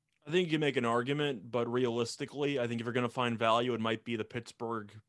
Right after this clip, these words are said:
maybe plus one and a half, plus two and a half if you think they maybe keep it close. But I think if you're back in Milwaukee, you gotta be tempted by either the first five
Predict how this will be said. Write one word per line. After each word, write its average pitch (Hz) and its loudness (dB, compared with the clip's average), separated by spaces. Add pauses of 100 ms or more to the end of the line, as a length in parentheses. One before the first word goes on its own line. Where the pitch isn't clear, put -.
(240)
maybe 110 -8 (180)
plus 120 -6
one 117 0
and 113 -2
a - -2
half, 113 -4
plus 117 -8
two 117 -6
and 117 -2
a 120 0
half 123 -2
if 110 -10
you 104 -6
think 107 -6
they 107 -2
maybe 110 -2
keep 117 -10
it 101 -12
close. 117 -4
But 107 -6 (520)
I 151 4
think 180 2
if 165 0
you're 165 4
back 156 4
in 156 0
Milwaukee, 131 2
you 131 0
gotta 123 2
be 120 -2
tempted 120 -4
by 113 2
either 117 -4
the 113 -4
first 123 -6
five 127 0